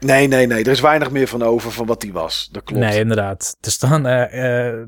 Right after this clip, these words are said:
Speaker 2: ja, dan zie je ook... Nou, je ziet het niet in beeld, maar je hoort het wel, dat, eh, Master Chief echt met zijn vuist, zeg maar, het hoofd van Captain Keyes inbeukt
Speaker 1: Ja.
Speaker 2: om een soort chipje eruit te halen,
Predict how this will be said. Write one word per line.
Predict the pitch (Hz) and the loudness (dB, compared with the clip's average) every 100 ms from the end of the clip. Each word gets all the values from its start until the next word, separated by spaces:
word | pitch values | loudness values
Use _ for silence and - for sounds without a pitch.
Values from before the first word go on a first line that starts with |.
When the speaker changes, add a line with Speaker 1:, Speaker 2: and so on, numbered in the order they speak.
| 110 | -12
Speaker 2:
ja, | 123 131 117 | 0 2 2
dan | 117 117 | 0 -2
zie | 123 | 0
je | 139 135 | 2 4
ook... | 131 131 - - _ _ _ | 4 2 -4 -20 _ _ _
Nou, | - 113 | -8 -2
je | 120 | 0
ziet | 113 143 | 2 0
het | 151 | 0
niet | 139 139 | 0 0
in | 135 127 110 | 0 -2 0
beeld, | 117 131 170 - | 2 4 2 -2
maar | 127 113 | -2 0
je | 117 | 2
hoort | 107 127 151 | 2 2 0
het | 131 107 | -4 -4
wel, | 113 117 151 - - _ _ | 0 2 0 -4 -18 _ _
dat, | - 120 120 - | -2 0 0 0
eh, | 120 117 | 0 2
Master | 113 120 143 - 117 | 2 2 0 -2 -4
Chief | - 135 143 - - | 0 0 0 -6 -6
echt | 127 - | -6 -2
met | 131 - | -4 -4
zijn | 120 | -4
vuist, | 107 120 131 - | 0 2 2 0
zeg | - 127 | -2 0
maar, | 131 127 - _ | 0 -2 -6 _
het | - 113 - | -8 -8 -2
hoofd | 113 147 - | 2 2 2
van | - 120 | -2 -2
Captain | - 135 - 104 | 0 -2 -2 -2
Keyes | 147 131 - - _ _ | 0 0 -2 -6 _ _
inbeukt | 139 139 113 101 120 143 - - _ _ _ | 0 0 0 2 2 2 -4 -18 _ _ _
Speaker 1:
Ja. | 120 127 | 4 6
Speaker 2:
om | 127 123 | 4 2
een | 123 | -2
soort | 139 123 | -2 0
chipje | - 160 127 | -2 0 0
eruit | 110 104 104 | 0 0 0
te | 95 | -4
halen, | 87 90 123 | -6 -6 -8